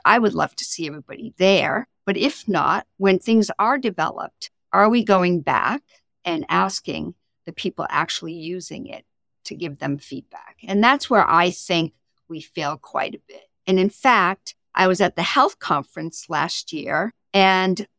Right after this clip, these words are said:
incredible technology on the floor, great ideas. But each technology I went to,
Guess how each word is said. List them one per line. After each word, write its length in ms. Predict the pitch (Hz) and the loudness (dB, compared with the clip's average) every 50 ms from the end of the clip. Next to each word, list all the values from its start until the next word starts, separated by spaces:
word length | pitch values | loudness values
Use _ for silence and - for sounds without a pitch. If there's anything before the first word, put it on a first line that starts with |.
| _ | _
incredible 1000 | - 202 202 196 196 - - - - 302 294 285 294 254 208 175 175 156 151 - - _ - | -2 0 0 0 -2 -4 -8 -8 -4 0 2 2 2 2 2 0 0 0 -2 -4 -8 _ -6
technology 760 | - 208 - - 190 180 175 175 175 180 175 170 160 175 160 | -4 -4 -4 -2 -2 0 2 2 2 2 0 -2 -4 -2 0
on 320 | 147 - - - - - 160 | 0 0 0 -2 -4 -8 -10
the 80 | 135 | -10
floor, 760 | 143 - - - 233 240 226 226 220 208 202 202 196 190 170 - _ | -12 -12 -8 -2 0 2 4 4 4 4 4 4 2 2 -2 -4 _
great 420 | - 180 156 196 196 196 202 202 202 | -14 -8 -2 0 2 2 2 4 4
ideas. 920 | 185 180 175 170 170 - - 170 170 165 165 165 160 160 160 160 - - _ _ _ | 4 4 4 2 -2 -4 -4 -4 -2 -2 -2 -2 -2 -4 -6 -8 -12 -16 _ _ _
But 180 | - 196 196 202 | 0 0 0 0
each 420 | - 220 233 233 233 - - - | 0 0 0 2 2 0 -2 -2
technology 720 | - - 233 233 - 220 208 196 190 190 190 175 190 190 185 | -2 -2 -2 -2 -2 0 2 2 2 2 0 -2 0 0 2
I 140 | 165 170 | 2 2
went 320 | 175 165 196 208 247 285 - | 2 2 0 0 0 0 -2
to, 440 | - - 160 160 - 156 180 202 | -6 -8 -8 -8 -8 -8 -10 -10